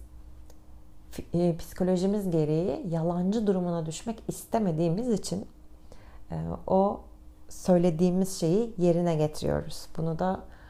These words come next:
e, bir, e,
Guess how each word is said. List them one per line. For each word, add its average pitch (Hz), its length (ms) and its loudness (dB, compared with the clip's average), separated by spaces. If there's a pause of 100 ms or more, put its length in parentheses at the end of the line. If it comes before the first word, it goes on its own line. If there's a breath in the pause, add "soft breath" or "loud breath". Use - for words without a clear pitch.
(400 loud breath)
e, 170 40 -6 (2500)
bir, 185 540 -4
e, 170 60 -8